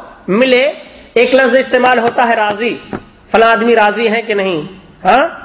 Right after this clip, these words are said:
فلاں صاحب راضی ہے کہ نہیں، والد صاحب راضی ہیں کہ نہیں، ہاں، اللہ اس کے رسول کی رضا اس میں ہے۔ لفظ رضا بھی استعمال ہوتا ہے، راضی بھی استعمال ہوتا ہے، مرضی بھی استعمال ہوتا ہے۔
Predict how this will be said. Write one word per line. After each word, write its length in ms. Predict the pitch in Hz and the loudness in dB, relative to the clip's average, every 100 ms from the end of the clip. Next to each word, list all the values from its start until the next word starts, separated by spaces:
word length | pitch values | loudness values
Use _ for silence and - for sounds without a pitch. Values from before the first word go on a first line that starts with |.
| - - | -20 -4
فلاں 200 | 190 220 | 0 2
صاحب 260 | 220 220 214 | 2 2 2
راضی 300 | 208 202 226 | 0 -2 -4
ہے 100 | 214 | -4
کہ 120 | 214 | -4
نہیں، 240 | 185 170 143 - - | -4 -6 -10 -8 0
والد 240 | 196 233 - | 2 2 2
صاحب 180 | 220 | 2
راضی 300 | 226 208 196 | 2 0 -2
ہیں 140 | 214 214 | -2 -2
کہ 120 | 202 | -4
نہیں، 200 | 180 156 151 - - - | -4 -6 -10 -20 -20 -4
ہاں، 380 | 190 220 180 - - - | 0 2 0 -8 -18 -4
اللہ 420 | 202 220 240 247 247 | 0 2 4 2 0
اس 120 | 226 202 - | -4 -4 0
کے 120 | 240 | 0
رسول 440 | 214 208 240 247 | 0 -2 -2 0
کی 320 | 233 247 269 226 | -2 0 0 0
رضا 500 | 196 208 247 254 254 - | -2 0 2 2 -2 -6
اس 200 | - 214 | -10 -2
میں 220 | 214 196 - | 0 0 0
ہے۔ 200 | 147 131 - - - | -4 -6 -18 -20 -6
لفظ 280 | 175 196 196 | 0 0 2
رضا 420 | 247 202 214 254 | 0 2 2 2
بھی 120 | 226 254 | 0 -2
استعمال 440 | 220 214 190 180 | -4 -2 -2 -2
ہوتا 320 | 175 180 185 | -2 -2 0
ہے، 60 | 185 | 0
راضی 360 | 180 196 214 262 | -2 -2 -2 -2
بھی 140 | 214 | -2
استعمال 360 | 196 202 190 175 | -2 -2 0 0
ہوتا 280 | 170 170 | 0 -2
ہے، 120 | 165 170 - - - | -2 -4 -14 -20 -8
مرضی 560 | 180 214 247 226 285 349 | 0 2 2 2 0 0
بھی 200 | 285 320 | -2 -4
استعمال 440 | - 233 202 175 | -2 -2 0 -2
ہوتا 340 | 151 143 127 | -4 -4 -4
ہے۔ 40 | 120 | -6